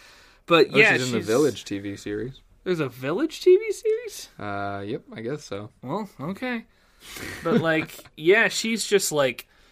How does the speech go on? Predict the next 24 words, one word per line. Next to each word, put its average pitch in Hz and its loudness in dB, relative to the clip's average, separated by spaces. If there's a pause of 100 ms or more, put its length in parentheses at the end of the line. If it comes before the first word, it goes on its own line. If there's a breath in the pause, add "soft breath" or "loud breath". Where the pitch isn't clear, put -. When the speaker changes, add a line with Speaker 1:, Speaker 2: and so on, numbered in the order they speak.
(140 soft breath)
Speaker 1:
she 226 0
is 151 -4
very, 175 6
it's 165 -4
almost 247 0
similar 196 2
in 170 -4
terms 160 -6
of 123 -8
screen 165 -8
time, 185 -4
'cause 147 -12
she 139 -10
has 220 -4 (260)
almost 208 -2
about 196 4
as 180 -10
much, 190 -4
if 156 -8
not 160 -2
a 123 -10
bit 135 -6
more, 139 -4
than 127 -6